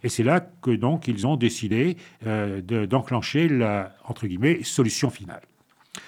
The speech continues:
Robert Paxton analyse en détail cela pour bien montrer qu'il est vain de discuter sur les idées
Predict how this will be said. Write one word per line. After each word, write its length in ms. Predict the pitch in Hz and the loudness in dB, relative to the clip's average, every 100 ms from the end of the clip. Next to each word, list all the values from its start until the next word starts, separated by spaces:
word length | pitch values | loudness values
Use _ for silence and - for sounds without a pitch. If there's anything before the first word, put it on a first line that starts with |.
| - - - _ _ _ _ - | -20 -20 -20 _ _ _ _ 2
Robert 220 | 175 220 | 4 6
Paxton 440 | 185 - - 226 175 | 6 4 4 6 6
analyse 360 | 170 185 196 | 6 6 6
en 100 | 147 | 6
détail 280 | 143 139 190 | 4 4 2
cela 260 | - 156 185 | 4 2 2
pour 180 | 139 | 0
bien 180 | 113 170 | 2 4
montrer 320 | 151 139 180 | 4 4 2
qu'il 180 | 175 143 | 2 2
est 60 | 131 | 4
vain 240 | 156 190 | 6 6
de 100 | 120 | 6
discuter 480 | 110 113 - 117 156 | 2 -2 -6 0 0
sur 180 | 156 113 | 2 2
les 240 | 107 98 | 2 2
idées 280 | 107 104 | 2 0